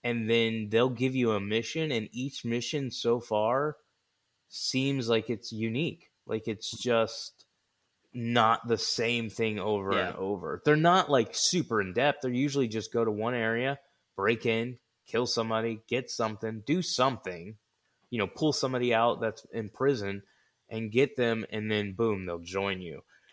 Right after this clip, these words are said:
Speaker 1: But
Speaker 2: I think
Speaker 1: each person that joins you has attributes, so you can scope people out. So if somebody just has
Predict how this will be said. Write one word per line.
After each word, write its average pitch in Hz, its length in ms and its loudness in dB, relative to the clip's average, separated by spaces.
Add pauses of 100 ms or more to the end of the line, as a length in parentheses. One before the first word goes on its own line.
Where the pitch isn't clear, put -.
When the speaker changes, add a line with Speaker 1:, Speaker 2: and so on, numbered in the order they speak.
Speaker 1:
But 127 140 0
Speaker 2:
I - 60 -8
think 160 200 2
Speaker 1:
each - 160 -10
person 170 360 0
that 107 200 -2
joins 131 460 -2
you 104 140 -2
has 104 260 -4 (100)
attributes, 98 640 -4
so 123 80 -2
you 120 120 -2
can 113 160 -6
scope - 480 -2
people 107 300 -4
out. 98 260 -2 (120)
So 127 240 0
if 120 120 0
somebody 165 380 0
just 127 240 -4
has 120 420 2